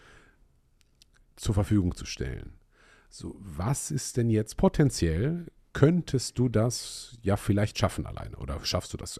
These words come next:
I don't know, weiß keiner. Ähm, und potenziell helfen auch Therapeuten, potenziell auch nicht, das weiß, weiß man nicht. Aber so, inwieweit wäre das nicht verantwortungsvoller, zu sagen, Leute, sucht euch Hilfe, anstelle Leute,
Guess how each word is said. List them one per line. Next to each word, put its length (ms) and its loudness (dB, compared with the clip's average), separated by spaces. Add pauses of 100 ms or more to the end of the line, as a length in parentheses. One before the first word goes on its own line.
I 40 8
don't 120 10
know, 140 2 (320)
weiß 460 0
keiner. 240 -2 (520)
Ähm, 680 6 (920)
und 220 2
potenziell 340 4
helfen 280 6
auch 160 2
Therapeuten, 380 4
potenziell 260 0
auch 100 -6
nicht, 220 4
das 140 0
weiß, 400 -2
weiß 160 -4
man 100 -10
nicht. 180 -14
Aber 200 -4 (400)
so, 200 -8 (720)
inwieweit 1300 2 (720)
wäre 300 8
das 200 0
nicht 220 -2
verantwortungsvoller, 1700 0 (140)
zu 160 -2
sagen, 340 2
Leute, 680 2
sucht 240 0
euch 120 -2
Hilfe, 560 2
anstelle 340 0
Leute, 720 2